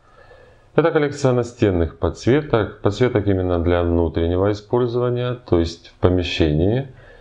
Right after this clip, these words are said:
Предлагаются они чёрного или белого цвета. Я взял с собой обе модели, они полностью из металла, покрытие у них матовое. Размеры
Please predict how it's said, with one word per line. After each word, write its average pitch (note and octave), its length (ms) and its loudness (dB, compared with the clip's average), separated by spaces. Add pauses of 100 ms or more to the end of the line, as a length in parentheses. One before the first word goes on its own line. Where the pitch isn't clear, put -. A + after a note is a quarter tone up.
(420)
Предлагаются C#3 560 2
они G2 200 2
чёрного F2+ 540 0
или E2 100 0
белого E2 440 0
цвета. B2 800 -2 (440)
Я C3 120 4
взял A#2+ 240 0
с - 60 -12
собой G#2 520 0 (100)
обе F#2 280 2
модели, A2 760 0 (100)
они F2+ 300 0
полностью F2+ 580 -2
из D#2+ 80 -4
металла, B2+ 800 -2
покрытие G#2 480 -2
у - 20 0
них D2+ 220 -4
матовое. B2+ 720 -2 (1040)
Размеры A2 840 2